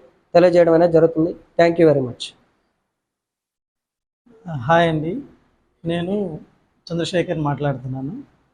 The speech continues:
Speaker 2: ఆర్కే అకాడమీ విజయనగరం నుండి. నేను ఆర్కే అకాడమీలో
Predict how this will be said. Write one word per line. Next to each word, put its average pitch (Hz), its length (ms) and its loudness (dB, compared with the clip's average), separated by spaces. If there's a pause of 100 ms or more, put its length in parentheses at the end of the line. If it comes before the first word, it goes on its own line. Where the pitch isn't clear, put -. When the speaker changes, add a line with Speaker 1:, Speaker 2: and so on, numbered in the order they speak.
(260)
Speaker 2:
ఆర్కే 160 240 -2
అకాడమీ 160 340 -4
విజయనగరం 147 540 -4
నుండి. 139 280 -10 (580)
నేను 175 280 -6
ఆర్కే 165 380 -4
అకాడమీలో 170 600 -4